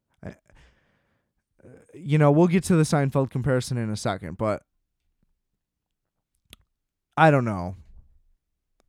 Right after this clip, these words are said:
Like, once it gets, like, the last couple seasons especially, it's just atrocious. I mean, Chandler, who is my favorite character, obviously, he's the funny one. <laughs> Uh,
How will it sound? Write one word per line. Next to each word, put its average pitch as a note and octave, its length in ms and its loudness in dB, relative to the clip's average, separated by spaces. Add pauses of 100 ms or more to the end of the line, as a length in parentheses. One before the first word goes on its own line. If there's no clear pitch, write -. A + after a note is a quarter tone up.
Like, A2+ 320 -6 (160)
once D#3+ 400 0
it D3+ 120 0
gets, - 380 -2
like, C3+ 240 -2
the B2+ 100 0
last D#3+ 500 0
couple E3 380 0
seasons D#3 520 -6
especially, C#3+ 640 0
it's C3+ 140 -4
just - 160 -6
atrocious. G#2 1040 -6 (680)
I B2+ 100 -2
mean, D3 200 2
Chandler, G3+ 760 0
who E3 260 4
is C#3+ 200 -2
my D3 240 0
favorite D3 360 0
character, C#3 680 -2
obviously, B2 760 -2
he's A#2 240 -4
the A#2 100 -4
funny C3 400 -4
one. G#2 560 -8
<laughs> - 40 -20 (2250)
Uh, A2 580 0